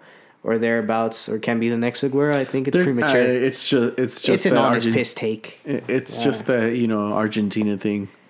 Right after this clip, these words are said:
Speaker 2: Nothing really to see there.
Speaker 1: Uh,
Speaker 2: I wouldn't take that seriously.
Speaker 1: Can he still be good? Sure. I mean,
Speaker 2: Sure, I mean, it,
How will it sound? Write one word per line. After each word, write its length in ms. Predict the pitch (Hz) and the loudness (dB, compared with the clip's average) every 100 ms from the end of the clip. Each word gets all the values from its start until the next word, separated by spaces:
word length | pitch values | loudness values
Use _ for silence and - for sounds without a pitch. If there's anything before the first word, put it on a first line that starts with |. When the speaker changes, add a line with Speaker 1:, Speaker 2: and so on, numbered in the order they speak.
| _ _ _ _ - _ - | _ _ _ _ -20 _ -2
Speaker 2:
Nothing 320 | 139 151 123 | 0 2 4
really 240 | 117 113 | 4 4
to 80 | 107 | 0
see 180 | - 104 | 0 0
there. 400 | 98 101 104 110 _ _ _ - | 2 0 -2 -8 _ _ _ -6
Speaker 1:
Uh, 640 | 80 76 65 69 60 62 - | -2 -2 -2 -4 -4 -6 -2
Speaker 2:
I 80 | 120 | 0
wouldn't 300 | 120 110 104 | 2 0 0
take 180 | 107 95 | -2 0
that 160 | 95 | -2
seriously. 560 | - 98 98 - 117 123 - - _ _ - - | -2 -2 -2 -6 -6 -6 -10 -20 _ _ -20 -10
Speaker 1:
Can 140 | - 143 | -2 0
he 60 | |
still 180 | 139 175 | 2 0
be 140 | 175 | 0
good? 260 | 180 185 226 | 2 2 0
Sure. 460 | - 262 226 123 - - _ - - - | 0 0 0 -2 -8 -20 _ -20 -20 -8
I 100 | 117 | -4
mean, 140 | 123 | -2
Speaker 2:
Sure, 240 | 113 226 | 2 4
I 80 | 156 | 4
mean, 200 | 147 143 | 2 2
it, 180 | 127 - | 0 -2